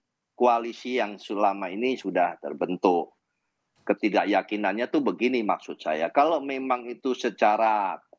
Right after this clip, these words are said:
kuantitatif angka kuota itu sudah memenuhi persyaratan,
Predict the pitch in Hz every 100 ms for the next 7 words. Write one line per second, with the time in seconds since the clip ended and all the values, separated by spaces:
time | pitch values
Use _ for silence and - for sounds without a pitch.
0 | _ _ _ _ _ _ _ - 127 110
1 | 113 - 107 - 113 107 - - _ _
2 | _ 113 104 113 - 120 110 - 113 95
3 | - 107 - 101 95 90 101 101 101 101
4 | 98 - 78 80 76 65 - 120 147 180